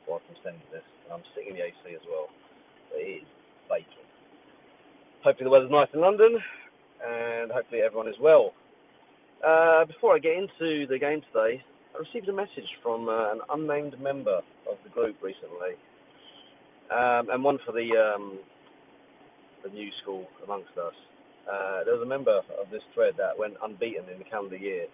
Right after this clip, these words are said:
I mean, for the old school, they'll remember who that is. That was Etihad Raz, A K A Raz El Capitan, A K A me. And this gentleman from the thread, he messaged me and he said,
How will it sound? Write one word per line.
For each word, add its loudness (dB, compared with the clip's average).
I -6
mean, -10
for -14
the 2
old 0
school, -12
they'll -2
remember -10
who -10
that -4
is. -14
That -8
was -8
Etihad -8
Raz, -2
A -10
K -6
A -8
Raz -4
El -6
Capitan, -2
A -2
K -6
A -14
me. 0
And -10
this -8
gentleman 4
from -8
the -10
thread, 4
he -12
messaged -8
me -10
and -16
he -20
said, 4